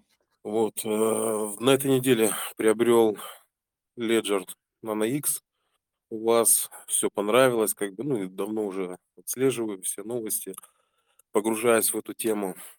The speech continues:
Ну, в очередной раз, э, с продавцом, не помню, как его зовут, э, разговорились, и, в общем, э, использование Nano X желательно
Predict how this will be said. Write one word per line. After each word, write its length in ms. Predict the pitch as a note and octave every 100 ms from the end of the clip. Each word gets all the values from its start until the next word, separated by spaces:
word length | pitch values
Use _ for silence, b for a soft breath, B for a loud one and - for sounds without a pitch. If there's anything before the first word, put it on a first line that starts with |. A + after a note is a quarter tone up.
| -
Ну, 240 | B2+ C3
в 60 | A#2
очередной 420 | - A#2 B2 A#2+
раз, 320 | C3+ B2+ - _ _ _ _
э, 240 | G2 G2
с 100 | F#2 -
продавцом, 580 | G2+ F#2+ - C#3 C3 -
не 120 | G2+
помню, 280 | - G#2 F#2+
как 120 | - F2+
его 120 | G2+
зовут, 300 | F#2+ A2 D3+ b b b b _ _ _ _ _ -
э, 40 | G2 - _ _ _ _ _ _ _ _ _ _ _ _
разговорились, 880 | A2 G#2 A2 G#2+ A#2+ D3 A#2 - A2
и, 240 | G#2+ G#2+
в 100 | G#2
общем, 480 | A#2+ - G2+ F#2+ E2+ _ _ _ _ _
э, 420 | G2 F#2+ G2 G2 -
использование 880 | G#2+ - C#3 C3 A#2 A2 G#2+ G#2 G2 _ _ _ _ _ _ _ _ A2
Nano 280 | A2 G#2+ B2
X 140 | B2+
желательно 640 | G2+ A2 A2+ A2 G#2 G2+